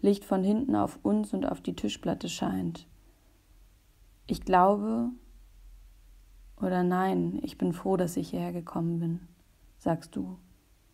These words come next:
Auf einmal löst sich etwas in mir. Ich glaube, es ist der Kloß in meinem Hals, der die ganze Zeit da war, den ich aber nicht so richtig zuordnen konnte.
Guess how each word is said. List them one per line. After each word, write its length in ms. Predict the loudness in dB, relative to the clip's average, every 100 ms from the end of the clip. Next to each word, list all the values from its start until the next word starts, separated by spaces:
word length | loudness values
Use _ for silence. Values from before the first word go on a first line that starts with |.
| _ _ _ _ _ -20 -20 _ _ -4
Auf 260 | -2 0 2
einmal 280 | 4 4
löst 220 | 4 0 0
sich 180 | -2
etwas 360 | 0 0 -2 -4
in 240 | -4 -2
mir. 320 | 0 0 0 -4 -12 _ _ _ _ _ _ _ -20 -20 _
Ich 60 | -2
glaube, 240 | 2 2
es 100 | 2
ist 180 | -4 -4
der 80 | -4
Kloß 380 | -2 -2 -2 -2
in 120 | 0
meinem 320 | 0 0 0
Hals, 320 | -2 -4 -6
der 120 | -8 -4
die 80 |
ganze 340 | 0 0 0 -4
Zeit 280 | -2 -2 2
da 280 | 4 4
war, 140 | 2 0
den 200 | 0 -2
ich 160 | -2
aber 160 | -2 0
nicht 260 | -2 -4 -6
so 120 | -6
richtig 360 | -6 -6 -8
zuordnen 560 | -6 -4 -2 -2 -4 -6
konnte. 480 | -4 -4 -4 -6